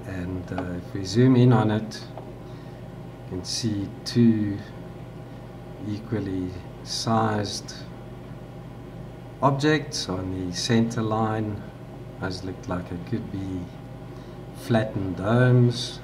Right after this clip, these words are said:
Another one of these, also about the same size as all the others,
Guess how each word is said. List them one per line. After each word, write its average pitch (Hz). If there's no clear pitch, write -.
Another 98
one 104
of 104
these, 101
also 117
about 92
the 90
same 107
size 123
as 90
all 98
the 95
others, 131